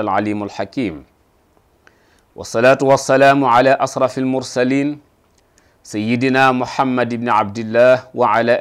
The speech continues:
آله وصحبه ومن تبعهم بإحسان إلى يوم الدين. Mbokk yi, mbokk jullit yi, ginnaaw bañ sante Yàlla, julli ci Sayyiduna Muhammad sallallahu alayhi wa sallam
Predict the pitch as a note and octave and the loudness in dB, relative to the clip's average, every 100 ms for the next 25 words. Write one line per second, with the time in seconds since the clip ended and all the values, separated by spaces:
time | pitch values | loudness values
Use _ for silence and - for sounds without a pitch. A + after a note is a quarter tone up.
0 | A#2 A#2+ A#2+ A2+ A#2 A2 - G#2 A2 A2+ | 0 0 -4 -6 -4 -4 -6 -10 -8 -10
1 | G#2 A2+ A2 - G#2+ A2+ G#2+ A2+ G#2+ G2 | -8 -8 -10 -6 -6 -4 -6 -8 -6 -4
2 | G#2 G2+ G2+ G#2 - G#2 G2+ G2 G2+ G2+ | -4 -6 -8 -10 -8 -8 -8 -8 -6 -6
3 | F#2+ F#2+ F2 G#2 E2+ - _ _ _ _ | -6 -10 -8 -6 -8 -12 _ _ _ _
4 | _ _ _ _ _ _ _ _ _ G2+ | _ _ _ _ _ _ _ _ _ -2
5 | C3 C3+ D3 D3+ D#3+ C#3+ C3 C3+ C3 A#2+ | 0 2 2 2 2 0 0 0 -4 -4
6 | C3 B2 C#3 D#3+ D#3 _ _ A2+ A#2+ A2+ | -6 -6 -8 -10 -12 _ _ -4 0 0
7 | A#2 A#2 A#2 A2+ A2 G#2+ G#2 B2 - - | -2 -6 -8 -4 -2 -2 -2 -8 -10 -18
8 | F#2+ A2+ A2 A#2 A#2+ A#2+ - A2 G#2 A2 | -12 -8 -6 -6 -8 -10 -10 -8 -6 -8
9 | G#2+ G#2 G2 G2 - A#2 G2 F2+ _ - | -6 -6 -8 -10 -8 -6 -8 -12 _ -10
10 | A2 G#2 G#2 G2+ A2+ A2+ G#2+ F#2+ G2+ A#2 | -8 -6 -8 -4 0 0 0 0 -2 -6
11 | A2 G#2 - A#2+ C#3 | -6 -6 -4 0 0